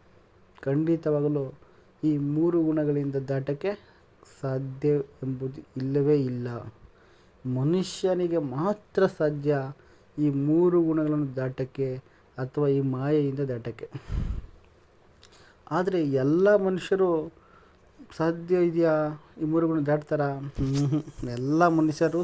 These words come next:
ಸಾಧ್ಯ ಇಲ್ಲ. ಎಲ್ಲ ಮನುಷ್ಯರಿಗೂ ಸಾಧ್ಯ ಇದೆ, ಆದರೆ ಸಾಧನೆ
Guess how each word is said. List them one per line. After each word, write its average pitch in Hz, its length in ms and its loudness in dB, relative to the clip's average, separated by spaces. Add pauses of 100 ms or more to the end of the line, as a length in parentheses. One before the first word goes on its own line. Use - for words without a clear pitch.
(240)
ಸಾಧ್ಯ 139 380 0
ಇಲ್ಲ. 127 200 0 (880)
ಎಲ್ಲ 135 320 0
ಮನುಷ್ಯರಿಗೂ 170 520 2
ಸಾಧ್ಯ 151 460 0
ಇದೆ, 156 220 0 (1080)
ಆದರೆ 139 400 0 (760)
ಸಾಧನೆ 170 920 2